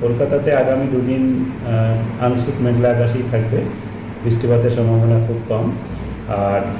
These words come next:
একত্রিশ তারিখে কলকাতায় সামান্য বৃষ্টিপাতের সম্ভাবনা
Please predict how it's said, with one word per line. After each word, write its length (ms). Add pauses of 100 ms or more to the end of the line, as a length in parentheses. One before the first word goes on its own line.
একত্রিশ 440
তারিখে 400
কলকাতায় 440
সামান্য 400
বৃষ্টিপাতের 600
সম্ভাবনা 460